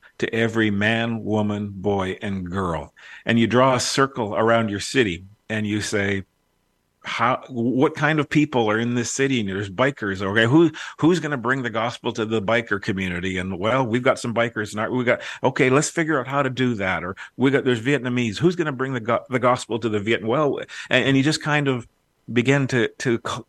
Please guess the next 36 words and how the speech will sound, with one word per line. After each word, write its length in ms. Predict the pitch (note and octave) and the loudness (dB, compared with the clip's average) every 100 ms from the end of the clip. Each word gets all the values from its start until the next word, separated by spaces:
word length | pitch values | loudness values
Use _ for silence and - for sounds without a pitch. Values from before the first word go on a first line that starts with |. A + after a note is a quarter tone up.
| - | -8
collaborate 800 | - A2+ A#2+ C3 A#2 G#2 - | -4 0 2 2 2 0 -2
together. 640 | - G2+ G2+ A#2 F#2+ D2+ - - - - - | -6 -4 2 2 0 -8 -12 -20 -20 -14 0
And, 460 | G#2+ A2 G#2+ G2+ G#2 | 2 4 2 0 0
um, 460 | G2+ F#2+ F#2+ G2+ | 2 0 -2 -6
and 180 | - A2 | -4 -2
you, 160 | A2 G#2+ - | -2 -4 -4
and 180 | A2+ A2 | 0 2
the 80 | A2+ | 2
win 380 | A2+ D3 D3+ | 4 4 2
becomes 560 | B2+ A#2+ B2+ A#2+ A2+ - | 0 0 0 0 -2 -4
a 60 | A2 | -6
totally 460 | - - C3 C3 A2+ | -4 2 2 4 2
different 320 | A#2+ G#2 F2 | 0 -2 -2
thing. 240 | A#2+ G#2+ | 0 0
The 100 | F2 | -2
win 280 | G2+ C3+ C3 | 0 0 0
is 180 | G#2+ A2+ | -2 -2
no 140 | A2+ | 0
longer, 760 | A2 A#2 A#2+ A#2 G#2 G#2 G2+ - - - _ - | 2 2 2 0 -2 -2 -4 -8 -20 -20 _ -4
you 80 | |
know, 100 | G#2+ | -2
we're 140 | G2 A2 | 2 2
the 80 | G#2+ | 2
fastest 420 | G#2+ G#2 G#2 F#2+ | 4 2 0 -2
growing 260 | G#2+ F#2+ | 0 0
church. 520 | F2+ C3 G#2+ - - - - - | 2 2 2 0 -8 -10 -20 -6
The 100 | G#2+ | -4
win 320 | G#2 B2+ B2 | 2 2 2
is 720 | A2 G2+ F#2+ F2+ F#2+ - - - | 0 0 -2 -6 -6 -6 -8 -6
what 240 | A2+ C3+ | 0 0
percentage 680 | - A2+ - A2+ A2 G2+ G2 - | 0 -2 -2 -2 -2 -4 -6 -4
of 200 | G#2+ G2 | -2 0
our 200 | G2+ A2 | 2 2
city 680 | - - - B2+ G#2+ F#2 F#2 | 0 -4 0 0 0 -4 -6
knows 380 | G2+ G2 F2+ - | -6 -6 -8 -10
Christ, 560 | - F2 E2 - - | -4 -4 -4 -12 -14